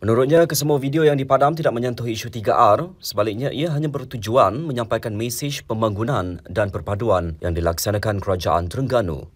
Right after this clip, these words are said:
Beliau menyifatkan pemadaman video itu bukan sahaja tidak berasas, malah ia mencerminkan tiada prinsip kebebasan bersuara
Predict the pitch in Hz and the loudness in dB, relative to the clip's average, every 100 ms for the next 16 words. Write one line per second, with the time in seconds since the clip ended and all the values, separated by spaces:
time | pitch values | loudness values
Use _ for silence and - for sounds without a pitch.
0 | - 87 80 87 92 113 - 117 139 156 | -8 -2 0 -2 -2 -2 2 2 2 0
1 | 104 98 101 104 107 98 98 104 98 139 | 0 2 2 2 0 -2 -2 0 0 -2
2 | 135 131 170 160 139 135 127 131 117 85 | -4 -2 -2 -2 0 0 0 -4 -2 -2
3 | 101 98 107 - - - - - - 92 | 0 0 0 -2 -6 -4 -6 -6 -8 -4
4 | 98 107 - - 95 90 92 90 - 98 | 2 2 0 -10 -4 -2 -2 -6 -4 -2
5 | 117 135 135 131 151 180 - - 127 160 | -2 -2 2 2 2 -2 -10 2 6 6
6 | 165 156 151 165 - - 120 117 123 120 | 4 0 0 -4 -4 -2 0 4 4 4
7 | 127 104 101 - 113 98 85 65 | 0 2 -2 2 4 6 4 0